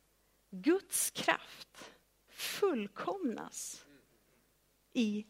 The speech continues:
svaghet. Och vi kommer att se att Paulus fråga var inte så mycket, "Vad för gott kan jag göra för Kristus?" utan snarare, "Vad för gott kan Kristus göra för världen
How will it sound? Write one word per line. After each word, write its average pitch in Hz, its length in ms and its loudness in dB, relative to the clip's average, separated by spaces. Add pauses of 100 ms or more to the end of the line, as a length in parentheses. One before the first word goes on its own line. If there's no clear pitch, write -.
(100)
svaghet. - 1000 -6 (1400)
Och - 180 -2
vi 294 40 2
kommer 392 260 6
att 381 120 4
se 349 360 10
att 247 320 6 (400)
Paulus 392 640 10
fråga 302 440 10
var 294 180 10
inte 277 160 4
så 285 140 4
mycket, 285 320 6
"Vad 349 220 12
för 370 160 4
gott 269 500 6
kan 311 300 8
jag 330 280 8
göra 277 360 10
för 294 140 2
Kristus?" 320 640 4
utan 302 180 2
snarare, 294 400 12
"Vad 339 180 10
för 359 180 4
gott 311 540 4
kan 269 240 8
Kristus 285 680 2
göra 285 360 12
för 339 200 8
världen 277 600 12